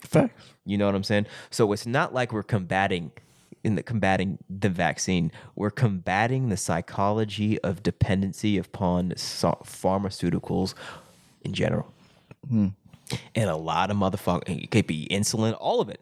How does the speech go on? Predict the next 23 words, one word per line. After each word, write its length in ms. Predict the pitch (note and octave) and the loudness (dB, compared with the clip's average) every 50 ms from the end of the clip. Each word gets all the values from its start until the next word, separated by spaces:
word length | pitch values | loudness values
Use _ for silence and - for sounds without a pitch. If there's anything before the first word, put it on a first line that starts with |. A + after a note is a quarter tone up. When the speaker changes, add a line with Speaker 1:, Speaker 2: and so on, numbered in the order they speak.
| _ _ | _ _
Speaker 2:
Like, 200 | - A2+ A2+ - | 0 0 4 4
it's, 240 | C3 C3+ C3+ - - | 4 2 2 0 -4
it's 260 | - - B2 B2 - | -2 -2 -2 -2 0
not 260 | B2 C3 D#3 D#3+ - - | 2 2 2 2 0 -2
just, 440 | - A2 B2+ C3+ - - - - | 0 0 2 2 0 -2 -8 -14
it's, 260 | - - - - - - | -12 -6 -4 -4 0 2
it's, 200 | - C3 - - - - - _ - - - _ _ - - _ _ - - - - - - - _ _ | 2 2 2 -2 -8 -12 -18 _ -20 -20 -20 _ _ -20 -20 _ _ -14 -12 -10 -10 -12 -12 -16 _ _
there 200 | - B2 B2 F#2+ | 2 4 4 2
are 60 | A#2 | 0
drugs 480 | B2 A2 - G#2+ A2 A2 A2 G#2+ - - | -2 -4 -4 0 2 2 2 0 -2 -4
for 200 | - - F#2 F#2+ | -2 0 0 0
literally, 380 | F2+ F#2 F#2+ G#2+ G2 F2 - | 2 2 2 2 2 0 -2
for 140 | - - A2 | -2 -4 0
getting 200 | - - - C2+ | 2 2 2 0
your 120 | F2 F#2+ - | -2 -4 0
dick 240 | - E3+ - - | 2 2 2 2
up. 300 | E2+ - - - - - - _ - - _ - - _ - | -2 -4 -6 -10 -16 -20 -20 _ -20 -20 _ -20 -14 _ 0
You 60 | A2 | 0
know 60 | A#2 B2 | 2 2
what 40 | |
I'm 40 | B2+ - | 0 0
saying? 320 | - D3 D#3 F3+ F#3+ F3+ | 0 0 0 0 0 0
Like, 460 | C3+ G2 F#2 F#2 E2+ D#2 - - - | 0 2 2 2 0 -2 -6 -12 -18